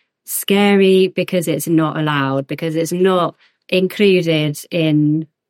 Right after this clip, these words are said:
you know, the perfect mother myth that I talk a lot about. I know that you do too.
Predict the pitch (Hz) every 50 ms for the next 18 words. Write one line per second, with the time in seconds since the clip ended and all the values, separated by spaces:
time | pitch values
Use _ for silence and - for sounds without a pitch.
0 | _ _ _ - 151 175 165 156 147 147 156 151 - 185 160 160 139 - 151 143
1 | 160 156 156 143 156 147 143 139 143 147 - - - 160 139 147 151 - 165 156
2 | 147 165 151 151 147 139 - 170 151 143 143 143 143 139 139 139 - - - 156
3 | 151 151 151 147 143 139 - 143 147 143 147 143 143 143 - - 170 147 135 135
4 | 139 139 147